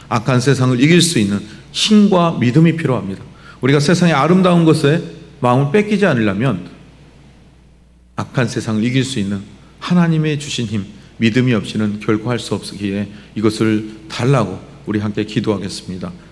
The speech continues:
그리고 노아와 같은 은혜의 삶을 날마다 누리며 살게 달라고.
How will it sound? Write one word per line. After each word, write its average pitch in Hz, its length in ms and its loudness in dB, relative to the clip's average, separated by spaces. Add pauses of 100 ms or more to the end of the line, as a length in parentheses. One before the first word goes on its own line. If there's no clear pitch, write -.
그리고 104 300 2
노아와 113 320 2
같은 110 340 -2
은혜의 139 320 4
삶을 101 500 -2 (300)
날마다 113 720 0
누리며 127 500 2 (460)
살게 120 420 -4
달라고. 98 320 -12